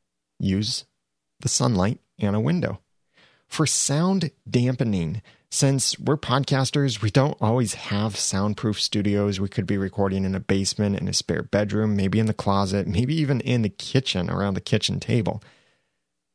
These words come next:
Many of these rooms create extra echo and reverb that make the audio really sound bad. Reverb is where,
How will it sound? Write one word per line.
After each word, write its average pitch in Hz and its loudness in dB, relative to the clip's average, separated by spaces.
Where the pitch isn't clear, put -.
Many 147 6
of 151 0
these 120 2
rooms 110 4
create 123 0
extra - -2
echo 95 0
and 101 0
reverb 98 2
that - -2
make 135 0
the - 0
audio 110 2
really 98 2
sound 90 0
bad. 87 0
Reverb 156 4
is 117 2
where, 117 4